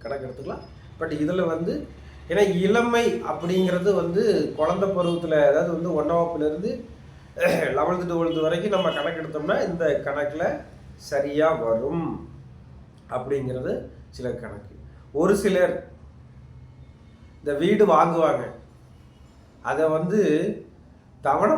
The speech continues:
முறையில தான் வாங்குவாங்க, இ எம் ஐ போட்டு வாங்குவாங்க. அப்ப இந்த இ எம் ஐ போட்டு வாங்குறாங்கன்னா கட்டிக்கிட்டே இருப்பாங்க. அதை ஒரு சிலர் கணக்கா லாஸ்ட்ல ஃபைனல் பண்ணி முடிச்சுக்குவாங்க. அது அஞ்சு வருஷம், பத்து வருஷம், இருபது வருஷம்லாம் போட்டு.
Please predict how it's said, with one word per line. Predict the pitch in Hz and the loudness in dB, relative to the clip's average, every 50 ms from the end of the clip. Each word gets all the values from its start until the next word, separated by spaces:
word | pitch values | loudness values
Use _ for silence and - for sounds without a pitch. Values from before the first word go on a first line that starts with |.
| 226 | 4
முறையில | 214 208 190 190 185 170 165 165 | 4 4 4 4 2 2 2 2
தான் | 180 185 - 143 | 2 2 2 0
வாங்குவாங்க, | 139 143 135 131 131 120 113 113 107 110 127 147 | -2 -4 -4 -6 -6 -6 -6 -8 -10 -10 -8 -2
இ | 180 185 | 0 2
எம் | 185 175 170 | 2 2 2
ஐ | 156 151 - | -2 -2 -4
போட்டு | 147 156 156 160 143 127 | -4 -6 -4 -4 -4 -4
வாங்குவாங்க. | 120 120 120 104 101 101 98 98 98 - - - - - - - - - - - - - - 120 | -4 -4 -6 -10 -12 -14 -16 -16 -18 -20 -20 -20 -20 -20 -20 -20 -20 -20 -20 -20 -20 -16 -14 -12
அப்ப | - - - 156 143 143 151 170 | -8 -2 0 2 2 4 2 2
இந்த | - 156 139 131 139 160 | 0 -2 -6 -6 -6 -2
இ | 190 226 | 0 0
எம் | 226 226 226 220 | 2 2 2 2
ஐ | 214 202 180 180 | 2 2 2 2
போட்டு | 196 208 202 202 208 185 170 170 | 2 2 2 2 0 0 2 2
வாங்குறாங்கன்னா | 175 185 185 190 185 190 190 185 180 170 170 170 170 202 214 214 - | 2 2 2 0 0 0 2 2 2 2 0 -2 0 -2 -2 -2 -2
கட்டிக்கிட்டே | 160 156 151 196 190 - 196 196 190 | -6 -6 -6 -6 -6 -2 0 0 0
இருப்பாங்க. | 190 190 185 185 180 214 269 - - - - - - - - - - - - - - | 0 0 0 0 0 -2 -4 -4 -6 -8 -12 -20 -20 -20 -20 -20 -20 -20 -20 -10 -6
அதை | 269 277 294 277 254 | -2 2 4 6 6
ஒரு | 247 - - | 6 6 4
சிலர் | 240 247 247 220 - 214 | 2 2 2 2 4 2
கணக்கா | 208 214 214 214 226 220 214 - - - - - - - _ - 165 | 2 2 2 2 2 0 0 0 -4 -10 -16 -20 -20 -20 _ -2 2
லாஸ்ட்ல | 170 175 180 185 180 202 196 190 190 185 | 4 4 4 4 0 0 2 2 2 2
ஃபைனல் | 180 180 185 185 180 170 170 | 0 0 0 0 -2 -2 -2
பண்ணி | 170 170 170 | -4 -2 -2
முடிச்சுக்குவாங்க. | 170 165 160 160 160 160 - 151 151 147 147 147 143 143 | -4 -4 -4 -8 -8 -8 -6 -2 -2 0 0 0 0 0
அது | 143 143 | 0 0
அஞ்சு | 143 139 139 143 | 0 0 0 -2
வருஷம், | 135 131 139 160 151 151 | -4 -4 -4 -8 -6 -4
பத்து | 147 143 143 143 139 | -4 -4 -2 -4 -4
வருஷம், | 131 127 123 - 156 156 147 | -6 -6 -6 -6 -6 -4 -4
இருபது | 135 135 135 135 131 127 | -4 -4 -4 -4 -6 -6
வருஷம்லாம் | 123 127 139 143 156 151 - 127 | -8 -8 -8 -8 -8 -8 -8 -10
போட்டு. | 127 - - 107 | -12 -12 -14 -16